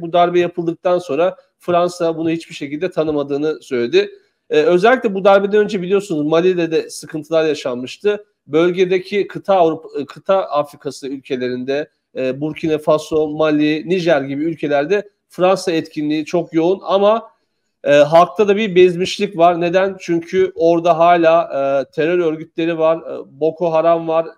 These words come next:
daesh biliyorsunuz Frans-, artık Suriye'den bildiğimiz daesh, işid, e, Suriye sahasında o kadar etkinliğini sürdürmese de,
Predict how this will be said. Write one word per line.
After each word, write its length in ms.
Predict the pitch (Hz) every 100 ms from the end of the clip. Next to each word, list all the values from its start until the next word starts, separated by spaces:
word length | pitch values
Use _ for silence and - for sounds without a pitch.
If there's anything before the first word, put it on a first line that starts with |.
| 131
daesh 500 | 156 175 180 175 - _ _
biliyorsunuz 600 | 151 170 180 180 170 165
Frans-, 400 | 170 170 175 -
artık 360 | 135 147 - 170 _ _ _ _
Suriye'den 680 | - 190 190 160 151 147
bildiğimiz 520 | 147 139 139 139 131
daesh, 360 | 156 165 151 -
işid, 360 | 190 - 202 214 _ _ _ -
e, 260 | 139 139 139
Suriye 440 | - 196 196 185
sahasında 720 | 180 170 156 160 165 170 165 -
o 120 | 185
kadar 220 | 175 160
etkinliğini 520 | 156 156 156 151 151
sürdürmese 680 | 147 151 151 180 156 - 127
de, 220 | 127 131